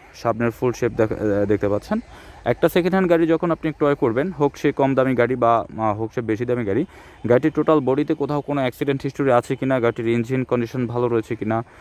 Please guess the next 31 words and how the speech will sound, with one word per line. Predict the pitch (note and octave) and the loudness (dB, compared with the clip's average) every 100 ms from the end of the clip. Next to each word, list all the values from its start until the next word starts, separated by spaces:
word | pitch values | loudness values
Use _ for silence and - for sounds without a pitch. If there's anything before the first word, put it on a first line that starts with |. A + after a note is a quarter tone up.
| - _ | -20 _
পেপারস | A#2+ - A#2 - | -2 2 2 2
আপডেট | A2+ A#2 G#2+ | -2 -2 0
রয়েছে | A2+ A#2 | -2 -2
কিনা, | A2+ A#2 | -4 -4
আপনাকে | G#2+ A2+ A#2 | -4 -6 -6
সব | - D3+ D3+ | -2 0 0
বিষয়গুলো | B2+ - C3+ B2 B2 | -2 0 0 0 -2
কিন্তু | A#2+ A#2+ B2 | -2 -4 -6
খুব | - C3 | -6 -8
সুন্দরভাবে | - D3 D3 C#3+ B2+ C3+ | -2 -2 0 0 0 0
দেখতে | C3 G#2+ A#2 | 0 -2 -2
হবে। | A2+ D3+ B3 - - - - | -2 -2 -4 -8 -20 -20 -2
আর | A#2 B2 | 0 0
একটা | C3 - D#3+ | -4 -2 0
গাড়ি | D#3+ E3+ | 2 0
ক্রয়ের | D#3+ D3 D3+ | 0 0 0
পরে | D3+ B2+ A#2 D#3+ | 0 -2 0 2
অবশ্যই | C#3 C#3 F3 | 0 -2 -4
নাম | E3 C3+ B2+ | 0 0 -2
ট্রান্সফার | B2+ B2 - C#3 | -6 -6 -4 -4
কিন্তু | - C#3 | -4 -2
আপনাকে | B2+ C3+ C3 | -2 -2 -4
অবশ্যই | C3+ F3+ F#3 | -2 -2 -2
করে | - A#2 | 0 0
নিতে | G#2+ G#2 | 2 -2
হবে। | G2+ G2 F#2 - _ _ _ _ _ _ - - - - - | -2 -4 -4 -10 _ _ _ _ _ _ -20 -20 -20 -20 -2
তো, | C3+ | 2
আহ, | C3+ C3+ C#3 C3+ | 4 2 0 -2
গাড়িটির | C3 C3+ D3+ | -4 -6 -8
টোটাল | - D3+ D3 C3 C3+ A2+ | -6 -2 0 0 -4 -6
যে | C3 | -4